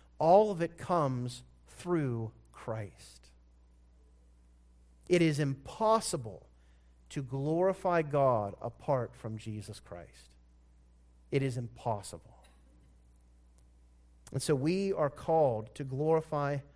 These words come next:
the Father in Christ in all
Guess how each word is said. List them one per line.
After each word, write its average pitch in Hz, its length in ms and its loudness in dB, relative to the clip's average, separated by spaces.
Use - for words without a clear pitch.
the 139 120 -4
Father 180 680 2
in 147 160 -2
Christ 120 600 -2
in 120 260 -6
all 127 460 -2